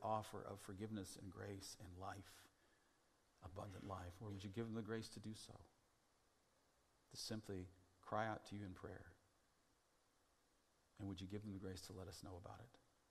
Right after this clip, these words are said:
to come and ask for prayer, to talk to one of us on staff or someone they know in the room?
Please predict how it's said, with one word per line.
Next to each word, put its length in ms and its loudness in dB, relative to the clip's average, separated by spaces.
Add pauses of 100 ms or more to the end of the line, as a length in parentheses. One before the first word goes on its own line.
(1040)
to 140 -10
come 180 2
and 140 -2
ask 240 2
for 80 -2
prayer, 380 0
to 80 -8
talk 300 0
to 60 -6
one 160 -2
of 120 -2
us 280 -8 (640)
on 80 -2
staff 520 6
or 60 -4
someone 300 0
they 100 0
know 240 2
in 80 0
the 60 0
room? 340 -4